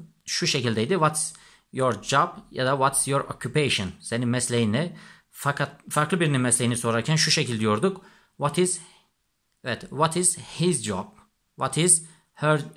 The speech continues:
occupation?" Onun mesleği ne şeklinde ve meslek isimlerini belirtmiştik. Evet, önce meslek isimlerini, anlamlarını tek tek yazalım. Cook, evet, aşçı.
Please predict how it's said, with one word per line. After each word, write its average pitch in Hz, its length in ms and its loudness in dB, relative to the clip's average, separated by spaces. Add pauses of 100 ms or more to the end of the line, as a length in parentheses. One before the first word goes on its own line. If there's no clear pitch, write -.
(260)
occupation?" 104 640 0 (120)
Onun 143 240 0
mesleği 107 480 0
ne 175 220 0 (160)
şeklinde 135 480 0
ve 180 80 4
meslek 180 420 2
isimlerini 170 520 4
belirtmiştik. 139 680 0 (320)
Evet, 135 200 -2
önce 208 220 4
meslek 196 340 2
isimlerini, 190 600 2 (1000)
anlamlarını 170 560 4
tek 190 180 0
tek 202 140 0
yazalım. 147 420 2
Cook, - 400 0 (100)
evet, 147 280 -4
aşçı. 175 440 2